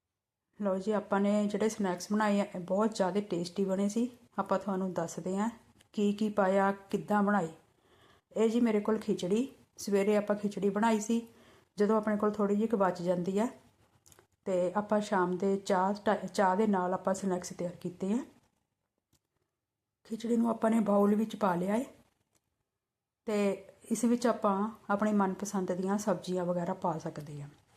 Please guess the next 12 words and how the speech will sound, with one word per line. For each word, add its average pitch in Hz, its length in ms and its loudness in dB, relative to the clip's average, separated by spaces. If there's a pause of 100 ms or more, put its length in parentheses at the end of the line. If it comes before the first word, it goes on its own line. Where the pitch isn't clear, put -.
(1000)
ਤੇ 190 380 -2
ਇਹਦੇ 208 160 4
ਵਿੱਚ 233 220 0
ਆਪਾਂ, 208 380 2
ਮੈਂ 185 240 2
ਲਈ 196 220 2
ਆ 202 60 4
ਜੀ 214 120 2
ਹਰੀ 175 320 -2
ਮਿਰਚ, 196 340 -4
ਕਸੂਰੀ 175 500 -4
ਮੇਥੀ, 202 600 0